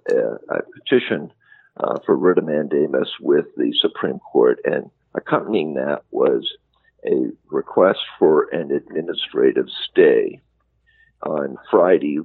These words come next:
late in the day, Chief Justice, who was then, uh, responsible as the Circuit Justice for the Ninth Circuit, uh, issued a stay of discovery in the trial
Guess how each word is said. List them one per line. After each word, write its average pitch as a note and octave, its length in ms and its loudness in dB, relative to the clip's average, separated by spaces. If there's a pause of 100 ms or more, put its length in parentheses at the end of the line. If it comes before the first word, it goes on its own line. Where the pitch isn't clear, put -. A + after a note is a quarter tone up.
(120)
late E2 400 2
in D2 220 -6
the D2+ 140 -2
day, B1+ 480 2 (640)
Chief A#2+ 160 -4 (100)
Justice, - 460 0 (120)
who - 160 -6
was A1+ 280 0 (480)
then, E2 400 2
uh, A#1+ 280 0
responsible A#1+ 960 -2
as - 80 -6 (100)
the - 140 -2 (100)
Circuit - 360 0
Justice - 480 -2 (140)
for - 100 -2
the A1+ 220 -2
Ninth G#2 340 0 (120)
Circuit, - 380 -4 (840)
uh, - 200 -8 (120)
issued E2 640 0
a C2 260 2 (200)
stay D2 560 4 (720)
of D2+ 240 -2 (100)
discovery F#2+ 640 0
in C#2+ 100 -6
the C#2 80 -10
trial C#2+ 640 -4